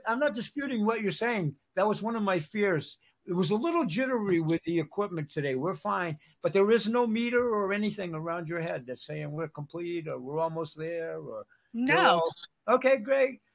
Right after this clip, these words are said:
Speaker 1: Um, worst case scenario, I can patch it together anyway. I think we are good. I think we are good. It's just usually that it signifies it on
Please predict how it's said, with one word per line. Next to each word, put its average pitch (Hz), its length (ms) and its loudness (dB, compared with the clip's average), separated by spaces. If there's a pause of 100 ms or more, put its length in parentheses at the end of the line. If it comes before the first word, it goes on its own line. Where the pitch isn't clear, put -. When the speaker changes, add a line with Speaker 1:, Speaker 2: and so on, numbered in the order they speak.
(680)
Speaker 1:
Um, 220 520 6 (1300)
worst 254 300 8
case 269 240 10
scenario, 254 600 8 (140)
I 170 140 10
can 202 220 4
patch 196 320 4
it 160 100 -10
together 175 380 2
anyway. 180 460 2
I 180 120 2
think 220 300 -4
we 208 160 0
are 180 280 4
good. 160 520 0 (120)
I 156 120 0
think 170 200 -4
we 175 120 0
are 165 160 6
good. 156 200 2
It's 135 140 -6
just 170 240 -4
usually 165 400 0
that 135 180 4
it 123 100 -4
signifies 135 600 0
it 127 140 -4
on 131 120 -2